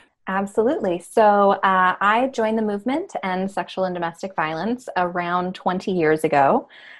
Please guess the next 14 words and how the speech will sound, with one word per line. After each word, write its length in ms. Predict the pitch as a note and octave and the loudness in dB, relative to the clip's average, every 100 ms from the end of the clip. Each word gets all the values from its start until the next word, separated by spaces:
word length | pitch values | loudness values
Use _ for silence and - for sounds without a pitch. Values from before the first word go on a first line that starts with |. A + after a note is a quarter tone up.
| - - | -12 -4
Um, 360 | F3 E3 D#3+ | -2 0 -2
since 280 | E3+ G#3 G3+ | -2 -4 0
then, 420 | G3+ F#3+ F3+ F#3 - | 0 2 0 -2 -2
I 340 | E3 D#3+ D#3+ F#3 | -2 -2 -4 -6
have 180 | F3 | -6
worked 400 | F3 E3 D#3+ - | 0 0 0 -4
with, 400 | F#3 E3 D#3+ D#3 - - - | -4 0 0 0 -4 -18 -10
uh, 240 | D#3+ D3+ | -8 -8
community 580 | - A3+ A#3 A3+ A3+ G#3 | -2 0 2 2 2 2
and 220 | D#3+ E3 | -2 -6
campus-based 1000 | - G3 G3 - F#3+ F3+ F#3 - - - _ _ _ _ | -4 -2 -2 0 0 0 -2 -8 -18 -20 _ _ _ _
programs 720 | - G3+ A3 A#3+ C4+ D4+ E4+ - F3+ | 2 4 4 2 2 2 0 -2 -2
as 520 | E3+ E3 E3 E3+ - - | -2 0 -2 -4 -8 -8
a, 320 | E3 D#3+ | -4 -4